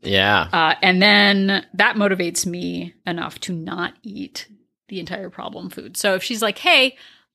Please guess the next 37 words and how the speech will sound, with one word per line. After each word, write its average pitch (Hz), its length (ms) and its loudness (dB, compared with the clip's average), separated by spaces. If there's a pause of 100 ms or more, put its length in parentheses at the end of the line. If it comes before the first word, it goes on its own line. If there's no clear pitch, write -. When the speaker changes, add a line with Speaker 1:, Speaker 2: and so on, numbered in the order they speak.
Speaker 2:
I'm 330 180 2
gonna 202 140 4
give 214 160 -2
you 226 80 -6
half 247 200 -4
of 285 60 -8
my 277 80 -2
pizza." - 580 -6 (380)
And 202 180 0
then 214 440 2
she's 185 220 -4
like, 190 200 -2
"Oh, 254 180 4
but 190 140 0
if 185 140 -2
I 185 260 2 (180)
eat 208 260 -8
all 202 200 2
of 190 120 0
it, 165 120 0
then 175 140 2
he 180 100 0
gets 170 240 0
no 170 140 0
pizza. 170 420 0
Then 165 140 0
I've 165 160 -4
let 165 180 -2
him 170 160 -4
down." 156 280 2
So - 120 -4
she 302 180 0
must - 220 0
be 185 120 0
maybe 180 280 -4
an 170 120 -6
obliger 220 520 0